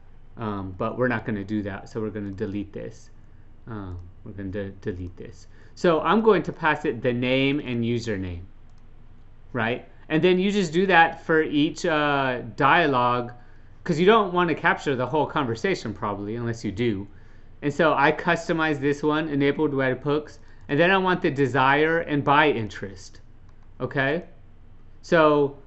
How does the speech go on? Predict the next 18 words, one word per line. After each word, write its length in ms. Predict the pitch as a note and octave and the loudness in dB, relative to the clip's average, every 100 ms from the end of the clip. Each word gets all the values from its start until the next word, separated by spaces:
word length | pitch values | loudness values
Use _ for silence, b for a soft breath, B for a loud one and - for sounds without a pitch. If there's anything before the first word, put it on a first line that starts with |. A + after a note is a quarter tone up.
| - | -2
that's 200 | D#3+ E3 | 0 4
what 160 | G#3 | 2
we're 140 | F3+ E3+ | 4 2
doing. 440 | D3+ E3 F3+ G3+ | 4 2 2 0
So 320 | G3 E3+ D3+ | -2 0 2
we 120 | C#3+ D3 | 2 2
have 180 | F3 F3+ | 2 2
this 160 | F3 | -2
ngrok 760 | - D3+ D#3+ D3 E3+ F3 F3 - - - - - - - | -2 -2 -2 0 2 2 0 -10 -18 -20 -20 -20 -16 0
E 100 | D3+ | 0
X 220 | E3 - | 0 0
E 240 | F3 D#3+ - - | 0 0 -4 0
on, 320 | C#3+ D#3 D3 | 2 2 0
uh, 220 | C3+ C3 | -2 -2
this 220 | B2 C3 | -2 -2
U 140 | D3 D#3 | 2 2
R 140 | E3 | 4
L. 380 | D3 C3+ C#3+ D#3 | 4 4 0 -6